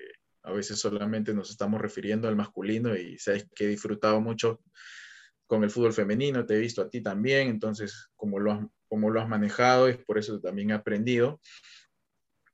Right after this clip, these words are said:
Y que disfruten el camino, que disfruten el camino, que sepan escuchar,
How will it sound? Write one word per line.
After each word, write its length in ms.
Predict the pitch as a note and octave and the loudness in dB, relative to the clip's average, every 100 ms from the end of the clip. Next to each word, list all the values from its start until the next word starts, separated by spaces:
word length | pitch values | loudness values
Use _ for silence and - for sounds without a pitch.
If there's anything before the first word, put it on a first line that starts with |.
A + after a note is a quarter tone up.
| _ | _
Y 720 | B2 A#2+ A2 G#2+ G2+ G2+ G#2+ _ - - - - - - - _ | -2 0 0 0 -2 -4 -12 _ -20 -20 -20 -20 -20 -20 -20 _
que 140 | - D3 | 2 2
disfruten 400 | B2+ E3+ F3 E3 | 4 4 4 4
el 80 | C#3 | 4
camino, 600 | C3 D3+ A2+ A2 F#2 - _ _ _ _ _ _ _ _ _ - | 4 2 0 -4 -8 -10 _ _ _ _ _ _ _ _ _ -4
que 140 | A#2+ | -2
disfruten 460 | A#2 C3 D3+ D3+ C#3 | -2 0 0 2 0
el 120 | A#2+ | 0
camino, 600 | A2+ C#3 D3+ C#3+ D3+ _ _ _ _ _ _ _ - _ - | 0 2 2 0 -2 _ _ _ _ _ _ _ -20 _ -4
que 120 | A2 | 0
sepan 320 | C3+ B2 C3 | 2 2 0
escuchar, 680 | A2 - G#2+ C3+ C3+ D3+ | -2 -4 -2 0 2 -2